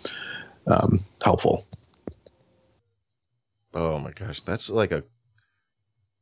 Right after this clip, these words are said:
Speaker 2: a great question. And as I'm sort of, like, uh, trying to formulate what I do with this show in terms of, like, round two interviews, of course, I wanna plant the seeds and allow those seeds to come to fruition, but maybe, like,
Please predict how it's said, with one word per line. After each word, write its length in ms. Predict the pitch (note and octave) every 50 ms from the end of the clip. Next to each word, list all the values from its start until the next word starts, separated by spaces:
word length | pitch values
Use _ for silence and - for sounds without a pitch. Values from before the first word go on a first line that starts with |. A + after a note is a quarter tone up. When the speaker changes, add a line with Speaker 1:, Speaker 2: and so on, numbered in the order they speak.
| _ _ -
Speaker 2:
a 100 | - D#2
great 380 | - - D2+ D2+ E2+ F#2 - -
question. 540 | - F2+ F2 F#2+ G2+ - - F#2+ E2+ E2
And 320 | - D#2 D#2+ D#2+ E2 D#2+ -
as 240 | D#2+ D#2+ E2+ E2 F2
I'm 160 | F2 F2+ F2
sort 180 | - - F#2+ F2
of, 80 | D#2
like, 280 | E2 D#2 D2 - _ -
uh, 140 | D#2 C#2+ C#2
trying 220 | - - F2+ F2 E2
to 60 | E2
formulate 600 | - - - F2+ E2+ F2 F2 E2 E2 E2 D#2 -
what 280 | - D2+ E2 E2 E2 -
I 120 | E2 E2 D#2+
do 200 | C#2+ D#2 E2 D#2+
with 140 | D#2+ D#2 -
this 120 | E2 D#2+
show 240 | - - E2+ D#2+ D#2+
in 80 | D2+ D2+
terms 220 | - E2 D2+ -
of, 80 | D2+ -
like, 120 | D2 C#2+
round 380 | D2 D2 D2 D2 D#2 D#2+ D#2+ D#2
two 220 | - E2+ E2 D#2+ D#2+
interviews, 320 | D#2+ D#2 D2+ D#2+ D#2 D2+
of 100 | - D2
course, 200 | - - E2+ D#2
I 60 | E2
wanna 180 | D#2 D#2 D2+ D2
plant 260 | - - D#2+ D2+ -
the 60 | -
seeds 380 | D2+ - - E2+ D#2+ D#2+ D#2 -
and 100 | E2+ D#2
allow 240 | D2+ D#2+ D#2+ D#2+ D#2+
those 180 | D#2 D#2 -
seeds 320 | - - E2 D#2+ D#2 - -
to 100 | - E2
come 200 | - - E2+ D#2+
to 140 | - - -
fruition, 460 | - - E2 D#2 D#2 E2 E2 - E2+
but 120 | D#2 - D#2+
maybe, 240 | E2+ F2 E2+ F2+
like, 240 | E2 D#2+ D2 D2 -